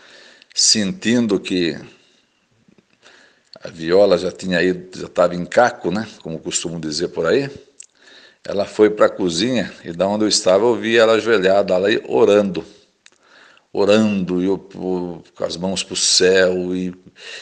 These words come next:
e orando, sabe, desesperada, porque ela viu que todo mundo que estava na sala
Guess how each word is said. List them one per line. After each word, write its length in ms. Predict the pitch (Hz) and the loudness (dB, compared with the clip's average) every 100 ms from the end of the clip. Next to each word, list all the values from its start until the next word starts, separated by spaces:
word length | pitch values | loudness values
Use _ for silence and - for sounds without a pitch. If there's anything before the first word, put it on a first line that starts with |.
| - - | -20 -18
e 240 | - 104 | -10 -2
orando, 580 | 120 123 131 123 110 95 | 2 4 6 4 2 0
sabe, 240 | - 104 | 0 0
desesperada, 640 | 101 107 - 113 92 113 131 | -2 0 2 4 6 6 4
porque 240 | - - | -2 -4
ela 160 | 165 214 | -4 -4
viu 240 | - 160 | -2 -2
que 400 | 175 107 76 73 - - - _ _ _ _ _ _ _ _ | -2 -4 -6 -8 -16 -20 -20 _ _ _ _ _ _ _ _
todo 240 | - 127 110 | -10 -8 -6
mundo 180 | 98 90 | -6 -4
que 80 | |
estava 220 | - 90 92 | 0 0 0
na 120 | 92 | 2
sala 600 | - 90 98 123 156 | 4 4 2 -2 -4